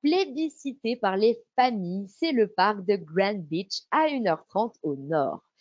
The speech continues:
Il est situé le long de la rive est du lac Winnipeg,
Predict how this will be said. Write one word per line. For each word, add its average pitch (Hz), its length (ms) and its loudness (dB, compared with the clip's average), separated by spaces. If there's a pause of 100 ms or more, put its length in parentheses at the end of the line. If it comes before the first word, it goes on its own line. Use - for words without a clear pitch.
(320)
Il 294 240 6
est 285 100 0
situé 240 480 -2
le 208 160 2
long 196 200 -2
de 202 100 2
la 170 220 2
rive 185 340 0
est 202 360 0
du 156 200 -6
lac 277 220 0 (100)
Winnipeg, 170 640 -4